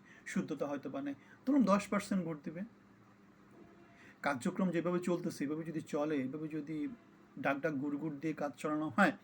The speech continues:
এভাবে যদি জোর করে ক্ষমতা দখল করে রাখা হয়, এভাবে যদি নিজেই না তো আমিই সব যদি বলা হয়, সেক্ষেত্রে আসলে কিছুই হবে না। সেক্ষেত্রে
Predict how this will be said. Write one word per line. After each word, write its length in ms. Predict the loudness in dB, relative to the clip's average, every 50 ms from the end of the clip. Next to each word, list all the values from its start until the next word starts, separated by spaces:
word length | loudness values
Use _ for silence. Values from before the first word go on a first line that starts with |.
| -16 -20 -20 -10 -6
এভাবে 200 | -4 -4 -2 -4
যদি 160 | -2 -2 -2
জোর 220 | -2 0 -2 -2 -2
করে 180 | -2 -4 -4
ক্ষমতা 300 | -2 -4 -4 -4 -4 -6
দখল 260 | -6 -6 -6 -4 -4
করে 100 | -2 -2
রাখা 240 | -4 -4 -6 -2 -2
হয়, 100 | 0 0
এভাবে 200 | 0 -4 -6 -8
যদি 240 | -8 -8 -10 -10 -12 -14 -16 -20 -20 -20 -20 -6 2
নিজেই 240 | 2 6 8 8 8
না 120 | 8 6 4
তো 100 | 2 2
আমিই 260 | 6 10 12 12 12
সব 260 | 10 6 2 0 0 -8 -14 -8 -8
যদি 160 | -6 -6 -4
বলা 240 | -4 -2 -2 0 0
হয়, 200 | 0 0 0 -2
সেক্ষেত্রে 340 | -6 -10 -12 -10 -10 -10
আসলে 240 | -12 -10 -8 -10 -10
কিছুই 280 | -8 -10 -12 -10 -10 -10
হবে 220 | -10 -10 -10 -10
না। 140 | -10 -10 -10 -12 -18 -20 -20 -20 -20 -18 -8
সেক্ষেত্রে 420 | -6 -6 -6 -6 -6 -6 -8 -8